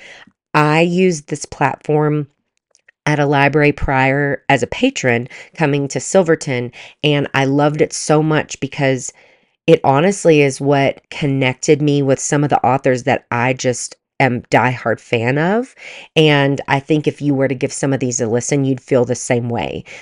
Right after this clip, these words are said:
So just go onto our website, look for where it says speakers and authors, and click on that button. It'll take you to a micro site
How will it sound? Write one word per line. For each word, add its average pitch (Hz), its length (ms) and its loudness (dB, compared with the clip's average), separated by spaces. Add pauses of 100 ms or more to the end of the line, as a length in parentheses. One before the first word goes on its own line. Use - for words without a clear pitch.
So 156 300 6
just 165 300 -4
go 156 200 6
onto 190 240 2
our 202 160 2
website, 156 500 2
look 143 320 0
for 165 240 4
where 156 220 6
it - 100 -4
says 147 240 -2
speakers 165 640 0
and 175 140 2
authors, 139 760 0 (260)
and 139 140 -2
click 143 260 -2
on 156 120 2
that 160 180 0
button. 143 400 0
It'll 151 200 2
take - 360 -4
you 185 100 -2
to 185 300 -2
a 139 80 0
micro 147 560 -2
site - 560 -4